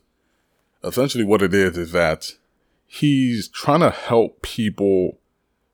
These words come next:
confront certain situations and how they can possibly turn out by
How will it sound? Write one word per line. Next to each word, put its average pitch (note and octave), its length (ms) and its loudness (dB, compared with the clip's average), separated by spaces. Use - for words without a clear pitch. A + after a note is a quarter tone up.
confront G#2+ 640 0
certain A#2 360 0
situations G#2+ 960 -2
and A#2 160 0
how A2+ 200 6
they A#2 120 4
can G2+ 160 0
possibly A#2+ 500 2
turn F#2 300 -2
out G2+ 260 0
by G2 680 4